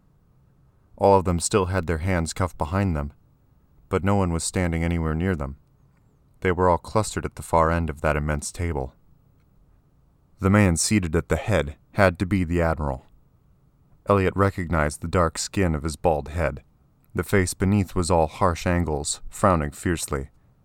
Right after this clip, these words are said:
Standing just behind his left shoulder was Elliot's mother, looking as stern as ever, but not at him. And sitting at the table to the Admiral's right hand was Colton Ward. "That's her,"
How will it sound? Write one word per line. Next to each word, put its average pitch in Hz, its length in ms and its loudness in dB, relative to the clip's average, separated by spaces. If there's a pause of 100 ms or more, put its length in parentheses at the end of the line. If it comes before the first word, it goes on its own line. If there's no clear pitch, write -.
(560)
Standing 87 480 2
just 92 240 -2
behind 85 340 -2
his 80 140 -4
left 82 180 0
shoulder 82 540 0
was 90 160 -4
Elliot's 95 360 -2
mother, 76 360 0 (360)
looking 95 320 0
as 80 120 -2
stern 110 280 2
as 87 140 0
ever, 71 360 -2 (100)
but 87 120 -4
not 95 220 0
at 71 80 -8
him. 78 260 -4 (1160)
And 95 120 -2
sitting 98 320 2
at 90 140 0
the - 80 -8
table 101 380 0
to - 160 -8
the 87 100 0
Admiral's 82 380 0
right 92 240 2
hand 87 400 -2 (240)
was 90 160 0
Colton 87 420 -2
Ward. 69 380 -4 (720)
"That's - 240 2
her," 80 340 2